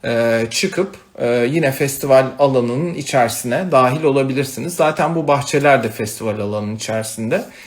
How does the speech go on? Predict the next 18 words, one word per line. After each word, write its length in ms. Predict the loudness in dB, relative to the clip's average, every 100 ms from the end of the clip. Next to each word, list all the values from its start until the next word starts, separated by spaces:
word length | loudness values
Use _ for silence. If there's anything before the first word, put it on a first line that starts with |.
| -10 0
E, 280 | 0 0 -2
bütün, 320 | -4 -6 -4
e, 40 | 2
atmosferi 880 | 4 4 2 2 -4 -4 -2 0 2
yine 180 | 0 0
yaşayabileceğiniz 800 | -2 -2 -4 -4 -6 -6 -6 -6
şekilde. 580 | -8 -8 -8 -6 -8 -10 -20 -6 0
Ama 320 | 4 4 4
biranızı 680 | 4 4 0 -2 0 -2 -4 -20 _ 4
orada 520 | 6 6 6 4 6
on 180 | 4 4
sekiz 360 | 0 -4 -4
yaş 240 | -4 -4 -6
üstü 380 | -6 -2 -2 -2 -6
çevreyle 600 | -4 -2 -2 0 0 0
birlikte 480 | -2 -2 0 0 -2 -14
tüketmek 460 | -8 -6 -6 -8
zorundasınız. 520 | -6 -4 -4 -8 -10